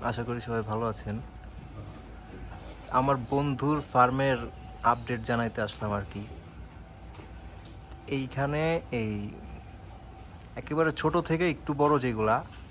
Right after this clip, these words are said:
ওই গরুর যে আপডেটটা, ওইখানে মাত্র এই চারটা গরু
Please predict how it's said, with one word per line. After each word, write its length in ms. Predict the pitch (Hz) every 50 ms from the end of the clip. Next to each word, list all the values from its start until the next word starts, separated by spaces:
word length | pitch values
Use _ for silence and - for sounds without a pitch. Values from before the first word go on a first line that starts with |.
| - - - - - - - - - - - - - - - - - - - - - - 139
ওই 100 | 139 143 143 131
গরুর 220 | 135 139 143 147 143 135
যে 80 | 135 139 139 135
আপডেটটা, 380 | 135 - 147 143 - - 170 170 151
ওইখানে 280 | 139 - 131 127 131 139 131
মাত্র 160 | 131 123 - - 143 135
এই 60 | 127 -
চারটা 240 | 127 120 - - 123 113
গরু 120 | 117 123